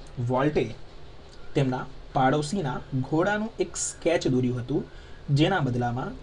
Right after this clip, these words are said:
તેને એક નિકલ મળ્યો હતો. નિકલનો અર્થ થાય છે મિત્રો five cent, પાંચ સેન્ટ, બરાબર?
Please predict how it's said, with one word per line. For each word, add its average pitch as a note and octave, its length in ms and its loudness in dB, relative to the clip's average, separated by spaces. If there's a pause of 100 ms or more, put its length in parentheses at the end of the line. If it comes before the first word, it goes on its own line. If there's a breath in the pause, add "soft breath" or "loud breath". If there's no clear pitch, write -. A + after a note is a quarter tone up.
(140)
તેને C#3 260 0 (320)
એક C3+ 220 0 (480)
નિકલ D3 300 6
મળ્યો A#2 260 0
હતો. A2+ 240 -6 (560 loud breath)
નિકલનો D#3 320 2
અર્થ D#3+ 180 0
થાય D#3+ 120 6
છે G3 120 0
મિત્રો F#3+ 300 0 (760)
five D3 340 4 (200)
cent, A#2 440 -2 (320)
પાંચ D3 320 0 (200)
સેન્ટ, - 420 -4
બરાબર? - 300 -8